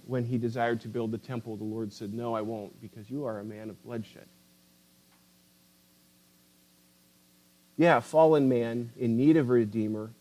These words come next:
a redeemed man who God profoundly used and had a massive impact on the history of God's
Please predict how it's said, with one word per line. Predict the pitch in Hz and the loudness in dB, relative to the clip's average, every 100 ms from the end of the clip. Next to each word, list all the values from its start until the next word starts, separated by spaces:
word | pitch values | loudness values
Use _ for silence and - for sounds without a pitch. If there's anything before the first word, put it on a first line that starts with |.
| _ - | _ 0
a | 120 | 4
redeemed | 113 107 135 156 151 117 | 4 2 2 4 2 0
man | 107 104 98 101 - _ _ _ _ - | -4 -6 -8 -12 -16 _ _ _ _ -4
who | 131 | -2
God | 113 120 123 | 2 2 2
profoundly | - 120 - - - 139 151 165 143 131 | -2 -12 -12 -20 -14 -6 -2 0 2 0
used | 110 101 101 107 - | 0 -4 -6 -8 -10
and | 117 | -12
had | 107 113 110 | -10 -8 -6
a | 107 | -6
massive | 107 113 120 127 143 - 120 | -4 -2 -2 -2 -6 -4 -6
impact | 113 117 - 104 92 - - | -4 -6 -8 -12 -12 -14 -12
on | 107 | -8
the | 98 | -8
history | 92 139 135 - 98 87 92 - | -10 -12 -14 -14 -14 -12 -12 -12
of | 107 104 | -12 -10
God's | 110 104 98 | -10 -10 -10